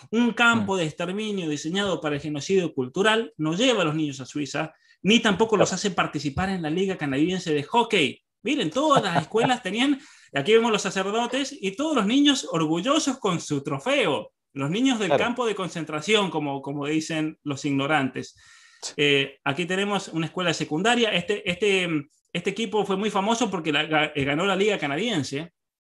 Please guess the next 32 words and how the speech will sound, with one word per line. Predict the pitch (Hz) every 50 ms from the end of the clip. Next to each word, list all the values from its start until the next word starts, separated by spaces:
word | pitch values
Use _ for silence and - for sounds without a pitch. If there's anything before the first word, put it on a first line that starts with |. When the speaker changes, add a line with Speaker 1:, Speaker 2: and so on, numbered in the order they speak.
| _ -
Speaker 1:
de | 151 151 -
Hockey. | - 220 214 143 117 139
Speaker 2:
Ajá. | 147 175 156 - _ _ _ _ _ _ _ _ _ _ _ _
Speaker 1:
Eh, | - 151 147 143 143 147
de | 139 185 240 262
hecho, | 233 220 - 202 202 226 262 247 - _ _ _ _ _ _ _ _ _ _ _ _ _ -
aquí | - 151 - - 220
es | 214 220
un | 233 220
campeonato | 196 180 147 147 165 190 196 190 196
dentro | 190 190 196 190
de | 175
la | 151 139
escuela | - 185 190 185 165
residencial | 156 151 143 139 135 127 139 135 135 - 196 240 254
y | 180 156
miren | 190 233 220 208 180
cómo | - 185 175 160
venía | 170 170 185 185
la | 151 135
gente, | - - - 175 185 202 214 196 160 139
venía | 139 151 170 170
todo | 170 160
el | 147 147
mundo | 165 208 262 247 208 156
a | 143
ver | 151 175
el, | 190 180 160 147 139 143
los | 135 131 131
campeonatos | - 135 131 131 147 185 196 - 175
de | 143 143
hockey. | - 220 277 277 - 147 123 120 -